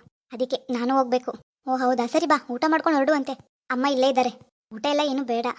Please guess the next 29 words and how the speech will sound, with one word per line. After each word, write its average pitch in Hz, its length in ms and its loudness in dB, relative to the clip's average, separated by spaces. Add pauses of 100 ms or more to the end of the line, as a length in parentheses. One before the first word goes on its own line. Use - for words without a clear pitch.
(300)
ಏ 214 180 -6
ಬಾರೋ, 240 260 2
ಅಮ್ಮ 240 360 -4
ಮಾಡಿದ್ದಾರೆ, 262 340 2
ಊಟ - 420 -12
ಮಾಡ್ಕೊಂಡು 269 360 0
ಹೊರಡು 247 140 2
ಅಂತ. 262 140 0
ಇನ್ನೇನ್ 254 300 0
ಕೆಲ್ಸ? 254 200 -2 (280)
ನಾನು 240 200 2
ಆಫೀಸಿಗೆ 254 280 2
ಹೊರಡ್ಬೇಕು, 247 360 2
ತುಂಬಾ 247 220 -4
ಕೆಲ್ಸ 240 260 -4
ಇದೆ. 240 140 0 (440)
ಸರಿ 277 140 0
ಮಚ್ಚ, 269 240 0
ಆಯ್ತು. 247 200 -4 (400)
ಹಾಯ್ 269 140 -2
ಫ್ರೆಂಡ್ಸ್, 277 300 -2
ಎಲ್ರು 262 180 4
ಹೆಂಗಿದ್ದೀರಾ? 269 440 -2 (220)
ನೋಡಿ, 254 140 -4
ಶಿವು 254 220 2
ಹತ್ರ 285 260 2
ದುಡ್ಡು 247 160 -2
ತಗೊಂಡಿದ್ದೆ 262 400 0
ಸಾಲ, 254 200 -2